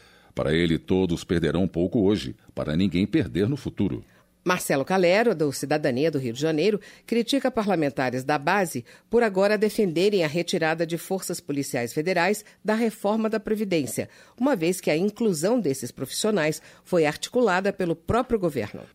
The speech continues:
Speaker 1: Marcelo Calero defende que as forças policiais sejam retiradas da reforma antes de o texto ir para análise do Senado Federal.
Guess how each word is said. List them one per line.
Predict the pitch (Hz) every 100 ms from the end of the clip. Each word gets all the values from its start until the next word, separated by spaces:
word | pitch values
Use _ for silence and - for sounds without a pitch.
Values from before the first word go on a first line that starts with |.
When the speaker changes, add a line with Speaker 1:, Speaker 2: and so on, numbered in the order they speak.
| _
Speaker 1:
Marcelo | - 92 123 127
Calero | 123 123 120 120 117
defende | 104 - 113 98
que | 95
as | 82
forças | 110 101 87
policiais | - 85 80 90 92 95
sejam | 98 95
retiradas | 92 104 76 85 87 78 67
da | 73
reforma | 71 - 90 101 104
antes | 113 127 120 92
de | 90
o |
texto | - 87 - 80
ir | 92 82
para | 92 76
análise | 65 78 90 78 90
do | 113
Senado | - 67 92 90
Federal. | 110 76 76 57